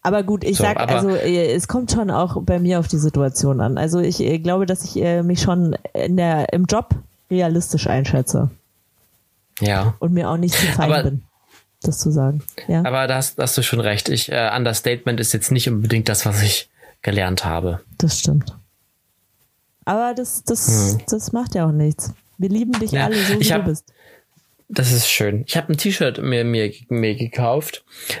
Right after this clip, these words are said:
Speaker 2: Es wirst du, will ich dir auch präsentieren.
Speaker 1: Mhm.
Speaker 2: Ich will's aber noch nicht im Podcast verraten, was das für ein T-Shirt ist, weil das einfach zu gut ist.
Speaker 1: Okay.
Speaker 2: Ähm, das muss man live sehen. Aber ich sag mal so,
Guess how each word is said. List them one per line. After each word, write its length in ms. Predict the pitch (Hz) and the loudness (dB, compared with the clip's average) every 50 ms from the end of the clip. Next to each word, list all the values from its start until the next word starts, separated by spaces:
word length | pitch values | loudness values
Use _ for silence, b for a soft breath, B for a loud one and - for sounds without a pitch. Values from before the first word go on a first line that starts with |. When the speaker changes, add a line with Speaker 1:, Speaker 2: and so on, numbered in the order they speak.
| B B - | B B -6
Speaker 2:
Es 140 | 127 117 | -2 0
wirst 180 | 135 147 143 - | 0 0 0 0
du, 80 | 131 127 | 0 0
will 120 | 135 143 | 0 0
ich 80 | 139 139 | 0 0
dir 120 | 131 123 | 0 -2
auch 60 | 127 123 | 0 0
präsentieren. 600 | - 131 117 120 113 113 - - 123 113 113 120 | -2 0 0 0 0 0 0 0 0 0 2 2
Speaker 1:
Mhm. 280 | 185 175 190 196 214 B 113 101 B B | 2 2 2 2 0 B -4 -6 B B
Speaker 2:
Ich 160 | - 120 - | -2 -2 0
will's 160 | - 139 - | 0 0 0
aber 120 | 131 131 131 | 0 0 2
noch 80 | 131 | 2
nicht 100 | 135 135 | 2 2
im 80 | 147 139 | 0 0
Podcast 400 | - 143 143 - - 120 110 - | 0 -2 -4 0 -2 -2 0 0
verraten, 640 | - 98 95 95 95 95 92 - 110 113 113 113 - | -2 0 0 0 -2 -2 -2 -2 0 0 0 0 0
was 180 | - 110 110 - | 0 -2 -2 -2
das 100 | - - | -2 0
für 100 | - 104 | 0 0
ein 180 | 104 101 98 | 0 0 0
T-Shirt 280 | 92 107 113 107 - 127 | 0 2 0 0 0 0
ist, 200 | 120 - - - | -2 -2 -2 -2
weil 320 | 113 107 104 107 113 110 - _ _ _ _ _ _ _ _ _ - | 0 0 0 0 -2 -4 -6 _ _ _ _ _ _ _ _ _ -6
das 120 | - - 120 | -2 0 0
einfach 160 | 110 110 95 | 0 0 0
zu 200 | - - - 131 | 0 0 0 2
gut 220 | 127 123 117 - | 2 0 0 0
ist. 280 | 107 107 - - - _ _ - 185 | 0 0 0 -2 -4 _ _ -2 -2
Speaker 1:
Okay. 320 | 180 - - 170 170 220 - - _ - | 0 0 0 0 0 0 -2 -6 _ -2
Speaker 2:
Ähm, 540 | 117 110 107 107 107 101 101 101 104 - _ _ _ - - | -2 0 0 0 0 2 0 0 -2 -4 _ _ _ -14 -4
das 100 | - 135 | -2 0
muss 120 | 120 117 123 | 0 0 0
man 100 | 110 110 | 0 0
live 260 | 107 104 110 117 113 | 0 0 0 0 -2
sehen. 300 | - - 95 95 101 110 B B 120 110 B B | -2 0 0 0 0 -2 B B -6 -8 B B
Aber 160 | - 113 120 | -4 -2 -2
ich 80 | 123 123 | 0 0
sag 160 | - 151 143 | 0 0 0
mal 140 | 160 147 127 | 0 0 0
so, 260 | 135 156 156 151 147 | 0 0 0 -2 -4